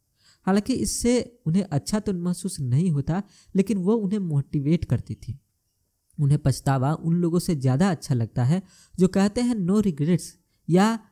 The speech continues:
"I don't have regrets", यानी "मुझे किसी चीज़ का पछतावा नहीं है।" अपने पछतावे के कारण जेफ कोलोराडो से कोलोनिया चले गए। अब वो एक्टर के रूप में काम करते हैं और उन्होंने अपना "No regrets" वाला टैटू हटवाने का फैसला किया है।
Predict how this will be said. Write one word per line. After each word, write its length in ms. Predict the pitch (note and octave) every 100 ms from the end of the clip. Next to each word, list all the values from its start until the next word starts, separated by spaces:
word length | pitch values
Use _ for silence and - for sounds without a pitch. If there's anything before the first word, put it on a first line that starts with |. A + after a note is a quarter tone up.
| _
"I 80 | F3
don't 380 | C#3+ F3 A#3+ A3
have 280 | C#3 E3+ D#3
regrets", 480 | C3 B2+ E3+ F#3+ - _
यानी 220 | D3 D#3+
"मुझे 240 | G3 F#3 A3
किसी 260 | - G3
चीज़ 240 | G#3 G#3+ G#3
का 120 | G#3
पछतावा 580 | - G3+ G3 - F#3+ G#3
नहीं 340 | F3+ D#3+ G3
है।" 200 | D3 G#2+ - _ _ _ _ _ _ _
अपने 220 | F#3+ F#3+ A#3
पछतावे 540 | A3+ G3+ - F3 A3
के 120 | B3+
कारण 460 | A#3+ G#3 A3+ D#3+ B2+
जेफ 300 | C3+ F3+ -
कोलोराडो 560 | - D3 C3+ C3 C3
से 140 | F3 E3
कोलोनिया 500 | - C3 B2+ B2 C#3+
चले 260 | - C3+
गए। 140 | B2+ B2+ _ - _ _ _ -
अब 160 | G3+
वो 100 | A#3
एक्टर 400 | A#3 F3+ - A#3+
के 120 | A#3+ G#3+
रूप 180 | G#3
में 100 | G3+
काम 300 | F#3+ D3 E3
करते 300 | F3+ D3 B2+
हैं 280 | C3 D3 F3+
और 220 | D#3 E3+
उन्होंने 340 | F#3+ F3 F3+ G#3
अपना 420 | C#3+ - F#3 F#3 F3+ _ _ -
"No 280 | C#3+ A3
regrets" 500 | A#3+ G3 D3+ G3 G3+
वाला 160 | E3 E3
टैटू 400 | E3 C#3 C3+ G3+
हटवाने 420 | D#3 - A#2+ B2
का 120 | -
फैसला 520 | F#3 - D3+ D3+ E3 C3+
किया 280 | - -
है। 100 | A#2